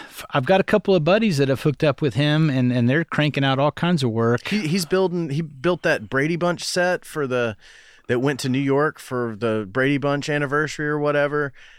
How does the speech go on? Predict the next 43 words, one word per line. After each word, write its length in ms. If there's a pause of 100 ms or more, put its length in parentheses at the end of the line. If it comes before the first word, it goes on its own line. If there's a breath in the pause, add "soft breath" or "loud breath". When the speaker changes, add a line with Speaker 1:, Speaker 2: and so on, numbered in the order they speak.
(140 soft breath)
Speaker 2:
He 120
builds 300
all 160
those 180
sets 300
for 120
Good 180
Morning 280
America 540
that 160
he 80
builds 320
in 80
his 100
shop 320
and 120
sends 340
out, 160
or 60
builds 320
in 60
the 60
script 300
studio 380
maybe, 340
or 200 (160)
Discovery, 520
or 80
Speaker 1:
I 60
think 220
Speaker 2:
Warner 100
Speaker 1:
a 40
little 200
Speaker 2:
Brothers, 320
Speaker 1:
both 80
Speaker 2:
or 40
Speaker 1:
now. 300
I'm, 240
I'm, 220 (100)
um, 420 (680 soft breath)
yeah, 220
I 40
think 300